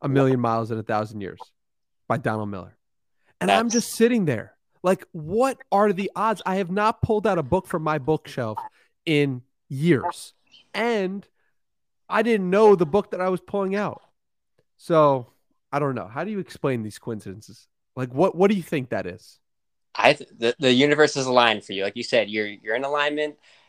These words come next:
Speaker 2: and yeah, the universe is taking care of you.
Speaker 1: I think so, man. I truly believe that.
Speaker 2: Yeah, that's awesome. Well, I think this might be a good place to end.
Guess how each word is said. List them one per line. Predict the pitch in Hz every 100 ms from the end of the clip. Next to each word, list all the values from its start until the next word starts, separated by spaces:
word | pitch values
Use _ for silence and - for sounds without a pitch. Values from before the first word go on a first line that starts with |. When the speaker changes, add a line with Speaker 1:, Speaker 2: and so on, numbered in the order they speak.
| _
Speaker 2:
and | - 101 104 104 95
yeah, | 98 143 117
the |
universe | 110 110 113 113 -
is | 107
taking | 120 113
care | 117 143
of |
you. | 110 101 _ _ _ _ _
Speaker 1:
I | 113
think | 110 120 113
so, | - 113
man. | 107 92 110 - _
I | 110
truly | - 143 123
believe | 117 120 113
that. | 85 - _ _ -
Speaker 2:
Yeah, | 101 113 _ _ _ _ _ _ -
that's | 104 95
awesome. | 98 - 95 - _ - _ _ _ _
Well, | 110
I | 107
think | 127 123
this | 123
might | 123 113
be | 113
a | 110 104
good | 110 110
place | 117 -
to | 107
end. | 110 110